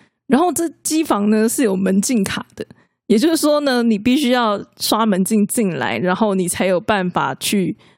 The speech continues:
输入账号密码。他觉得说都已经有门禁了，为什么我们还要花那么大的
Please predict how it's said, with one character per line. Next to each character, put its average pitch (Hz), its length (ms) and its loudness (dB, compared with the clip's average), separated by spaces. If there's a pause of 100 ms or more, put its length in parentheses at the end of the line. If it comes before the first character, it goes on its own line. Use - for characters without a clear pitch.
(160)
输 220 240 -2
入 208 200 2
账 160 300 -4
号 165 180 -2
密 170 260 -2 (120)
码。 - 100 -12 (800)
他 294 140 0
觉 226 160 0
得 220 140 0
说 240 180 0
都 240 220 0
已 - 20 -2
经 226 140 -4
有 214 100 2
门 190 220 0
禁 220 240 0
了， 180 120 0
为 226 140 0
什 214 160 0
么 175 100 -2
我 180 80 0
们 165 160 -2
还 190 80 0
要 202 280 0
花 220 340 0
那 269 180 2
么 226 220 0
大 220 300 -2
的 180 240 -2